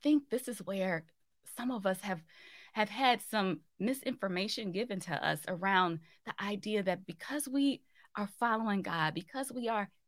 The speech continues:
his servants, because we are faithful, that we're not supposed to suffer as Christians. And, and that's, that's just not how it works. When we look at the, the Apostle Paul, I mean, Paul is amazing. He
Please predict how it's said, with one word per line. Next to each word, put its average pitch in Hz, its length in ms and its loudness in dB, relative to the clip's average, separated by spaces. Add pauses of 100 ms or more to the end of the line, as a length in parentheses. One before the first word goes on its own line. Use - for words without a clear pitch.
his 226 220 -4
servants, 196 540 0
because 254 460 -4
we 226 240 -4 (400)
are 214 160 4
faithful, 208 800 -2 (340)
that 208 160 4
we're 220 160 2
not 226 400 0
supposed - 460 -6
to 170 80 -8
suffer - 580 -2
as 160 180 -6
Christians. - 640 -6 (880)
And, 202 220 -2
and 185 180 -4
that's, 277 400 -2 (160)
that's - 260 -8
just 220 180 -8
not 214 160 -4
how 202 320 -6
it 185 60 -10
works. 254 420 -4 (760)
When 233 120 -2
we 254 140 4
look 254 220 4
at 240 240 8
the, 214 240 6 (380)
the 196 320 6
Apostle 226 540 2
Paul, 185 600 6
I 190 80 2
mean, 190 320 0 (260)
Paul 262 400 -4
is 202 160 -4
amazing. 185 840 -2
He 202 300 -2